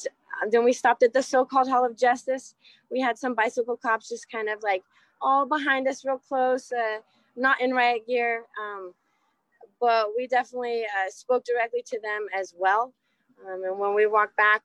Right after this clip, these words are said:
we held ground, um, on the corner of the park, uh, in the middle of the street, um, by the harbor, and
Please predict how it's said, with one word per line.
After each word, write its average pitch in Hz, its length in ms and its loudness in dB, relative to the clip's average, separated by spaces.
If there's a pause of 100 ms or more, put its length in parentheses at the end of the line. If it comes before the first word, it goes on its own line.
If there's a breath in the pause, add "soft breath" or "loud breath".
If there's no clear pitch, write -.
we 214 300 4
held 247 400 2
ground, 226 480 0 (160)
um, 180 280 -6
on 220 100 -6
the 220 80 -6 (100)
corner 233 320 -4 (100)
of 208 180 -6
the 190 140 -2 (100)
park, 233 280 -2 (500)
uh, 190 220 -8 (100)
in 240 120 -6
the 247 80 -6
middle 269 240 -2
of 262 60 -2
the 254 60 -12
street, 285 540 -10 (500)
um, 202 380 -10 (160)
by 233 160 4
the 269 80 -2
harbor, 247 720 0
and 214 400 -8